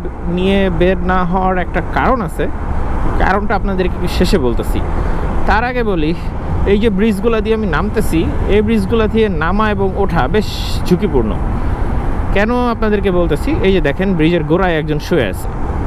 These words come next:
আবার এদিক থেকে হুট করে দুই তিনজন করে পার হয়।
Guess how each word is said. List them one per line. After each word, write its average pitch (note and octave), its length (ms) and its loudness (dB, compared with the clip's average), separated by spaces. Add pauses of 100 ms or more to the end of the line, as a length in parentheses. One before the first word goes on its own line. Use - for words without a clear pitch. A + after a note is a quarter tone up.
(160)
আবার D#3+ 280 2
এদিক F3 180 -2
থেকে F#3 260 0 (120)
হুট A#3+ 140 4 (100)
করে G3 300 0 (140)
দুই F3 80 2
তিনজন E3+ 320 2
করে D3 280 2
পার B2+ 200 2
হয়। - 180 -4